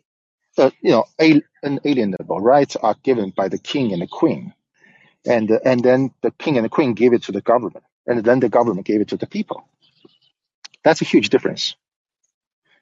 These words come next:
Okay. The fourth point, point D, quote, "To secure these rights, government are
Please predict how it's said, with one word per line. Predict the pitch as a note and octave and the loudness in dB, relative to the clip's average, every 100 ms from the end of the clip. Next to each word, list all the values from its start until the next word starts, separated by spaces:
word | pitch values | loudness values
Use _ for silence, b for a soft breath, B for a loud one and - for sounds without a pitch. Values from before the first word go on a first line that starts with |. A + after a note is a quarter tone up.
| _ - | _ -2
Okay. | G#2 - _ _ _ _ _ _ _ _ _ _ _ _ _ | -2 -2 _ _ _ _ _ _ _ _ _ _ _ _ _
The | C#3 | -4
fourth | - A#3 - | 2 2 2
point, | - A#2 - _ | 0 -2 -4 _
point | - C#3 G#2 | 0 0 2
D, | F3+ F#3 F2+ _ _ _ _ _ b b _ _ _ _ _ _ - | 2 2 0 _ _ _ _ _ b b _ _ _ _ _ _ -6
quote, | - C#3+ E3+ _ - | 2 2 2 _ 0
"To | C#3+ | 0
secure | - C#3+ - A#3+ A3+ | 2 -2 0 2 4
these | C#3+ D3 - | 4 2 2
rights, | A#2 A2+ A#2 - _ - A#2 | 2 4 2 -4 _ -20 -2
government | A#2+ B2 D3 D#3+ F3 - | 0 4 4 2 0 -2
are | A#2 | -2